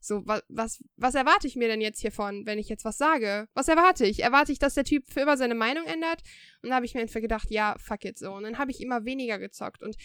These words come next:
mein Gaming-Bewusstsein hat sich tatsächlich erst angefangen, richtig zu, ähm,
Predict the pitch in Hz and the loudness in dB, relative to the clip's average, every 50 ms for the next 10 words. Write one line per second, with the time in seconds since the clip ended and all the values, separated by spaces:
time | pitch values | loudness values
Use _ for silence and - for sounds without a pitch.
0 | - - - - - 247 254 269 254 277 311 339 359 339 302 285 285 294 277 - | -18 -20 -18 -12 -6 -4 -4 0 0 0 2 2 0 0 -2 -2 -2 -4 -4 -4
1 | 277 262 247 262 262 - 254 - - 247 233 - 240 226 - 226 208 - - - | -6 -6 -6 -8 -8 -8 -10 -6 -6 -6 -4 -4 -8 -6 -6 -8 -8 -8 -6 -2
2 | 262 302 339 339 330 302 320 311 294 262 - 247 214 214 214 214 214 226 269 302 | -2 -2 -2 -2 -4 -6 -6 -6 -8 -6 -6 -6 -8 -8 -8 -10 -6 -4 -4 -4
3 | - - 311 277 - - - - - - 269 254 247 240 240 233 226 - - - | -4 -4 -8 -6 -8 -8 -12 -12 -8 -8 -6 -6 -4 -4 -4 -4 -4 -6 -4 -4
4 | 214 214 208 208 214 214 208 208 220 | -4 -4 -4 -6 -8 -10 -10 -12 -12